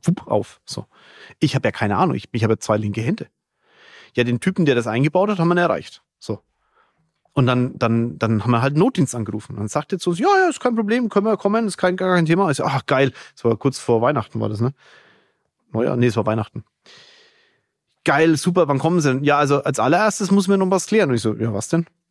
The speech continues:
„Wenn ich komme, kriege ich erstmal zweihundertfünfzig Euro.“ Und ich so, „Okay, kriege ich eine Rechnung?“ „Nee, nee, in bar.“ Und ich so, „Äh, okay. Kann ich mit der Karte?“ „Nein, nein, nein, in bar.“ Ich so, „Gut.“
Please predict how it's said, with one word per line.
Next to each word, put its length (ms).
„Wenn 120
ich 140
komme, 220
kriege 160
ich 40
erstmal 240
zweihundertfünfzig 580
Euro.“ 300
Und 120
ich 60
so, 120
„Okay, 540
kriege 200
ich 80
eine 120
Rechnung?“ 240
„Nee, 120
nee, 140
in 80
bar.“ 260
Und 60
ich 80
so, 60
„Äh, 1600
okay. 520
Kann 120
ich 40
mit 80
der 80
Karte?“ 320
„Nein, 140
nein, 100
nein, 220
in 120
bar.“ 280
Ich 100
so, 120
„Gut.“ 400